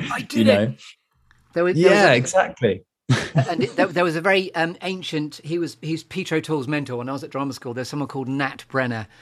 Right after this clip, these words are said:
Speaker 1: who would talk about, you know, "A very embryonic performance, give birth, would you love?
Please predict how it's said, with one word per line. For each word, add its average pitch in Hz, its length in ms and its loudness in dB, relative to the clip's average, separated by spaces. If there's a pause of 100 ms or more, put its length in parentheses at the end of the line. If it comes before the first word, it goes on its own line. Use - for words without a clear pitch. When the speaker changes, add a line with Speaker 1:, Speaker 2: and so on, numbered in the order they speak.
(280)
Speaker 1:
who 131 160 -2
would 127 120 -6
talk 147 220 -8
about, 131 280 -2
you 131 60 -10
know, 120 240 -6
"A - 80 -8
very 190 320 -2
embryonic 147 600 -4
performance, 147 540 -6
give 127 400 -6
birth, 160 360 -2
would 151 180 -6
you 156 60 -4
love? 147 300 -2